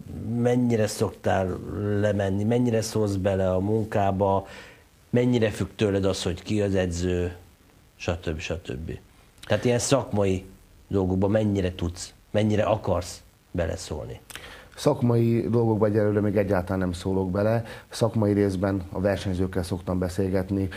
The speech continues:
Speaker 2: próbálom átadni a, azt a tudást, amit, amit én tudtam a szőnyegen,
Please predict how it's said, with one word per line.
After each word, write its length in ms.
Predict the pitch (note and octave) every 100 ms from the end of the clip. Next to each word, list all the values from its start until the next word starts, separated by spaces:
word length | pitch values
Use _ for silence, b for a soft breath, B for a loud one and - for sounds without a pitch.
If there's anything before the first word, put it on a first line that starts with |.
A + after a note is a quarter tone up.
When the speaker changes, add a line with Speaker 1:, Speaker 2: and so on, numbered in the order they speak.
| B -
Speaker 2:
próbálom 380 | G#2 G2 F#2+ G2
átadni 460 | F#2 G2 F2+ G2
a, 220 | F#2+ F2 F2+
azt 240 | F#2 E2+
a 40 | F#2+
tudást, 560 | G#2 G2 F#2 - - E2+ -
amit, 460 | - G2 F#2 - -
amit 360 | - F#2+ F#2 -
én 320 | G2 F#2+ F2 - -
tudtam 360 | - G#2 - F#2+
a 60 | F2
szőnyegen, 640 | - G#2 G#2 F#2+ G2+ G2+